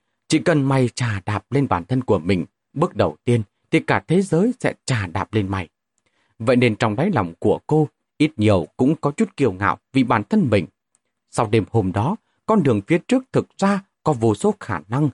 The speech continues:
vô số kiểu xà đạ, buông lời hay cách thức để kết thúc. Nhưng mình cuối cùng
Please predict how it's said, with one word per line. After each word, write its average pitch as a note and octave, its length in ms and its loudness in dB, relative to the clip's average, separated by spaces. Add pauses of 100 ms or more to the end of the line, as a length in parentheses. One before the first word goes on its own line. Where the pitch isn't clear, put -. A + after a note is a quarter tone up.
(260)
vô G#2 220 2
số G3 220 -2
kiểu F2+ 200 0
xà G2 280 -6
đạ, F#2+ 180 -2 (120)
buông A#2 300 0
lời G2 220 2 (240)
hay A#2 180 2
cách F3 240 -2
thức B3+ 160 -2
để G2+ 220 0
kết F3+ 200 -4
thúc. C4 140 0 (500)
Nhưng G#2+ 220 0
mình F#2+ 260 0
cuối G3+ 200 0
cùng F2 220 -2